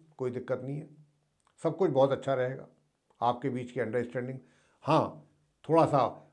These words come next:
दूसरे लोगों से सतर्क रहें, या तो कोई ऐसा कोशिश करेगा कि आपको आपके साथी के साथ देखना पसंद ना करे, वो, वो,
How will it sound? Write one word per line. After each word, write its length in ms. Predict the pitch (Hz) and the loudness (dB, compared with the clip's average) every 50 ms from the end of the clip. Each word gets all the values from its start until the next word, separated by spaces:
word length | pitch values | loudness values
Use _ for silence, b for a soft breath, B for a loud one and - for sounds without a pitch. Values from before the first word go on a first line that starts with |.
| _ - | _ -16
दूसरे 380 | 127 104 135 160 147 147 151 156 | -6 -2 0 0 2 2 2 4
लोगों 260 | 147 143 135 139 131 | 4 4 2 2 0
से 140 | 107 131 120 | 0 0 -2
सतर्क 380 | - - 120 - 147 143 139 | 0 -2 0 0 0 0 0
रहें, 260 | 147 147 135 143 175 - - - _ _ _ _ _ _ _ _ _ _ _ _ | -2 -4 -4 -4 -6 -10 -16 -20 _ _ _ _ _ _ _ _ _ _ _ _
या 140 | 127 123 123 | -2 -2 0
तो 120 | 123 - - | 0 -2 -4
कोई 440 | - 143 139 131 123 117 B B B B B - | -2 -2 -2 -2 -2 -4 B B B B B -4
ऐसा 240 | 127 120 127 147 139 | -2 0 2 0 0
कोशिश 360 | - - 151 131 - 175 - | 2 0 0 0 -2 -4 -2
करेगा 280 | - 147 143 147 143 139 | 0 0 2 2 2 2
कि 400 | 139 143 135 123 - - - - _ _ _ | 0 0 0 -2 -2 -4 -10 -18 _ _ _
आपको 720 | 117 120 127 127 - - 143 131 127 117 - - - - _ | 0 0 0 0 -2 -2 2 2 4 2 2 -4 -10 -8 _
आपके 260 | - 120 120 120 - 127 | 0 0 0 0 -2 -4
साथी 300 | - 131 117 117 - 131 | -2 -2 -2 -2 -4 -6
के 100 | 127 - | -6 -4
साथ 180 | 123 131 117 | -2 -4 -2
देखना 300 | 107 120 117 110 113 120 | -2 -2 -4 -4 -4 -6
पसंद 320 | 113 - 110 - 127 120 120 | -8 -8 -8 -8 -8 -8 -6
ना 100 | 127 123 | -8 -8
करे, 200 | - 127 135 139 | -8 -8 -8 -8
वो, 180 | 139 143 143 - _ _ _ _ | -10 -12 -16 -20 _ _ _ _
वो, 180 | 117 120 120 | -10 -8 -8